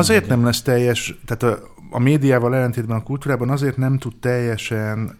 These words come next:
Speaker 1: tért kapni. Szóval na, ne felejtsünk el valamit. Kell a szelep.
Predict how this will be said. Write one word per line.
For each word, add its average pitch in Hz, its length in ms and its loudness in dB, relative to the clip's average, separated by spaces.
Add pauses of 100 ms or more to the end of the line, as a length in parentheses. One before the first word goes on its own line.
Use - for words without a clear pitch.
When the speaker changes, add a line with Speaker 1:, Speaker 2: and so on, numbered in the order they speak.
(320)
Speaker 1:
tért 120 420 -4
kapni. 104 760 -4 (1400)
Szóval 120 300 4
na, 98 180 0 (160)
ne 135 140 2
felejtsünk 123 480 2
el 107 100 2
valamit. 90 460 -2 (340)
Kell 123 240 2
a 110 60 0
szelep. 87 440 -6